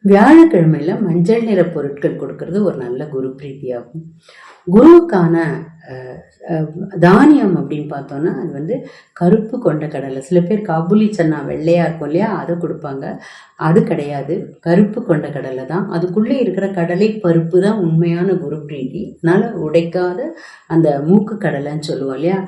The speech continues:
அதை நீங்க ஊறப்படணும்னு அவசியம் இல்லை, சுண்டல் செய்யணும்னு அவசியம் இல்லை, அதெல்லாம் செய்தா நல்லதுதான். மாலை கட்டணும்னு அவசியம் இல்லை, செய்தாலும் ஓகே தான். அப்படியே நீங்க பச்சையாவே வாங்கி ஒரு அரை கிலோ, அஹ், கொண்டு போய் கொடுத்தாலும் அதுவும் ஒரு பெரிய நல்ல ஒரு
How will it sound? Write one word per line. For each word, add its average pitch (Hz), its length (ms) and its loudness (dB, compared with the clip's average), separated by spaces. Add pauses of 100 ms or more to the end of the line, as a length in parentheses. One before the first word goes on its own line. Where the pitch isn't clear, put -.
(260)
அதை 185 280 0 (640)
நீங்க 165 240 6
ஊறப்படணும்னு 233 640 0
அவசியம் 202 380 0
இல்லை, 208 160 0
சுண்டல் 233 360 2
செய்யணும்னு 202 300 4
அவசியம் 185 300 2
இல்லை, 262 80 0
அதெல்லாம் 247 280 -4
செய்தா 254 420 -2
நல்லதுதான். 165 540 2
மாலை 170 280 -2
கட்டணும்னு 175 340 0
அவசியம் 170 320 0
இல்லை, 233 160 0
செய்தாலும் 220 560 -4
ஓகே 170 280 -2
தான். 160 200 -10 (460)
அப்படியே 302 600 4
நீங்க 247 220 6
பச்சையாவே 262 720 -4
வாங்கி 196 280 4
ஒரு 170 180 2
அரை 147 200 -8
கிலோ, 156 260 -2 (440)
அஹ், 147 260 -2
கொண்டு 170 260 6
போய் 180 180 4
கொடுத்தாலும் 160 540 -4
அதுவும் 214 320 -4
ஒரு 202 180 -4
பெரிய 151 320 -6
நல்ல 135 460 -4
ஒரு 120 160 -8